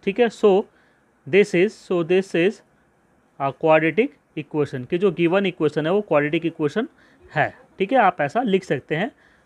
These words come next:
therefore या hence करके। डन है बात, फोर्थ पार्ट भी हो गया। चलिए फिफ्थ पार्ट मैं नोट कर लेता हूँ, टू एक्स माइनस वन, फिर आपके पास x माइनस थ्री, फिर आपके पास x प्लस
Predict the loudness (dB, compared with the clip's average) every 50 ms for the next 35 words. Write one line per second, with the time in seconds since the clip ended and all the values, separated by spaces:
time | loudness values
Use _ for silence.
0 | _ _ _ _ _ _ _ -10 -2 2 2 2 2 0 -2 -4 -2 0 0 0
1 | 0 0 -2 -6 -8 -8 -12 -12 -12 -12 -8 -2 0 2 4 4 4 4 2 2
2 | 0 -2 -4 -4 -4 -4 -4 -4 -6 -6 -4 -4 -4 -4 -4 -4 -6 _ _ _
3 | _ _ _ _ _ _ -4 -2 -2 -2 -2 -2 0 2 2 2 2 2 -2 -4
4 | -4 -4 -4 0 2 2 2 2 0 -2 -2 0 0 -2 -2 -2 -2 -2 -2 -2
5 | -2 -2 -2 -2 -2 -4 -6 -8 _ _ -2 0 2 2 2 2 -2 -6 -10 -6
6 | -4 -4 -4 -2 -4 -6 -8 -8 -6 -2 -2 0 -2 -2 -6 _ _ _ _ _
7 | _ _ _ _ _ -4 0 2 2 2 2 0 -4 -6 -6 -6 -4 -2 -2 -2
8 | -2 -4 -8 -20 -14 -6 -4 -4 -4 -4 -6 -12 -8 -4 -2 -2 -2 -2 -4 -4
9 | -6 -6 -4 -2 -2 -2 -2 -6 _ _ _ _ _ -20 _ _ 0 2 2 2
10 | 2 0 -2 -4 -6 -4 0 0 0 0 0 -4 -10 -8 -4 -2 -2 -2 -4 -8
11 | -20 -20 _ -6 -2 0 0 0 -2 -8 -20 -20 _